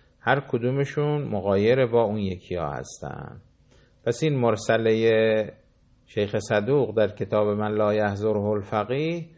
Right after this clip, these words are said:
در عیون الاخبار دیگه مرسله نیست، اونجا مسنده، اونجا مستندش بر سلسله روات هم آمده، با تفاوت هم آمده.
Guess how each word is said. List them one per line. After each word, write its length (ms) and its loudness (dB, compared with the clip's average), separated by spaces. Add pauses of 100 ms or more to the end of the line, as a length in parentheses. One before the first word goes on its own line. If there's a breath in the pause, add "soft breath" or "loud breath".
(460 soft breath)
در 260 6
عیون 440 2
الاخبار 1000 2
دیگه 240 0
مرسله 640 0
نیست، 760 -12 (720)
اونجا 360 4
مسنده، 920 -2
اونجا 600 -6 (800)
مستندش 800 -6
بر 160 -4
سلسله 560 -8
روات 440 -6
هم 300 -6
آمده، 680 -4 (100)
با 140 4
تفاوت 580 -4
هم 200 -18
آمده. 460 -20